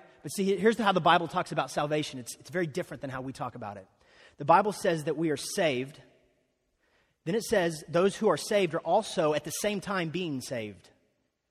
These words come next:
And at the same time will one day be saved." But what it's talking about is an initial salvation in which Christ calls us out and we're saved. Then, uh, sanctification, the journey of sanctification, and then total justification. And here's what Paul is saying,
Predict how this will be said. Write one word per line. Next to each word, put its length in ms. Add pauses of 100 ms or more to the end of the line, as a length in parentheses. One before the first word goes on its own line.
(440)
And 100
at 80
the 80
same 260
time 300
will 180
one 220
day 340 (560)
be 200
saved." 440 (1160)
But 80
what 140
it's 140
talking 260
about 200
is 100
an 80
initial 360
salvation 580
in 80
which 180
Christ 320
calls 300
us 180
out 200
and 80
we're 140
saved. 400 (320)
Then, 320 (300)
uh, 280 (160)
sanctification, 1040
the 80
journey 280
of 80
sanctification, 920 (640)
and 140
then 200
total 300
justification. 840
And 100
here's 220
what 140
Paul 240
is 140
saying, 360